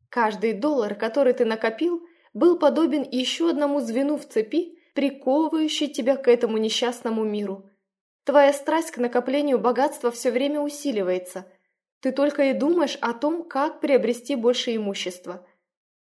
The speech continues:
Ты пережил страшный опыт, который должен был стать предупреждением для тех, кто позволяет любви к миру овладеть их душами.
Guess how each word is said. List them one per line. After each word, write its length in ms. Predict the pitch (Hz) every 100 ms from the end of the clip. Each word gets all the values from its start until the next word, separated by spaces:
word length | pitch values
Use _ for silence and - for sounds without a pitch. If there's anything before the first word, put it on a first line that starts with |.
| _ _ _
Ты 100 | 302
пережил 460 | 294 285 294 277 339
страшный 560 | - 294 302 302 269 -
опыт, 480 | 311 339 196 185 - _ _
который 360 | - 285 359 359
должен 400 | 240 330 320 285
был 80 | 285
стать 340 | - 294 294
предупреждением 960 | 285 254 269 262 262 214 320 320 240 208
для 160 | 226
тех, 360 | 247 330 359 - _ _ _
кто 240 | - 294 285
позволяет 600 | 277 247 277 330 349 247
любви 300 | 247 226 269
к 140 | 240
миру 340 | 254 330 320 -
овладеть 580 | 247 254 240 269 277
их 140 | 277 240
душами. 580 | 233 262 - 180 170